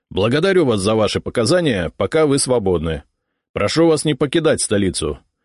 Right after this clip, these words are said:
Вы еще понадобитесь нам для очной ставки». Голубцов недоверчиво глядел то на меня, то на Прудникова. Кажется, он только сейчас сообразил, что слишком взорвался.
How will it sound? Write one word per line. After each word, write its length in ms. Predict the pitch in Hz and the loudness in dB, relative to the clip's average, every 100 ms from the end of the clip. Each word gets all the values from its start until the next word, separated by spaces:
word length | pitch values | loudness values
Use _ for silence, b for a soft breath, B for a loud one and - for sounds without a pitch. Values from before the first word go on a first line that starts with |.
| - | -6
Вы 140 | 101 | 0
еще 200 | 131 139 | 0 0
понадобитесь 720 | 117 135 135 98 85 80 87 | 0 0 0 0 -2 -6 -6
нам 240 | 98 87 80 | -4 -4 -2
для 160 | 101 | 0
очной 320 | 104 92 95 92 | 0 0 -2 -4
ставки». 520 | - 80 - - - _ _ _ _ _ _ _ _ _ _ | -2 -2 -4 -14 -16 _ _ _ _ _ _ _ _ _ _
Голубцов 560 | 85 92 127 - 98 - | -4 -2 -4 -4 -6 -4
недоверчиво 600 | 87 90 98 - - 80 | -2 0 0 -4 -6 -6
глядел 460 | 85 85 85 76 - | -4 -4 -2 -4 -6
то 140 | - 82 | -6 -6
на 80 | 80 | -4
меня, 360 | 76 95 165 | -6 -4 -6
то 220 | - 101 | -4 -4
на 140 | 117 - | -2 -4
Прудникова. 800 | 113 101 87 82 - 73 76 _ _ _ _ - | -2 -4 -4 -10 -10 -14 -14 _ _ _ _ -6
Кажется, 680 | 185 190 185 - 175 170 165 | -4 -2 -4 -4 -2 -2 -2
он 220 | 147 160 | -4 -4
только 340 | 165 202 190 180 | -2 -4 -2 -6
сейчас 480 | - 190 - - - | -6 -6 -2 -2 -2
сообразил, 680 | 90 87 90 92 90 82 64 | -2 0 0 0 0 -4 -6
что 220 | - 73 | -10 -10
слишком 440 | - 80 - 73 | -6 -8 -8 -10
взорвался. 760 | 76 82 87 80 71 - 76 | -6 -4 -4 -4 -6 -8 -12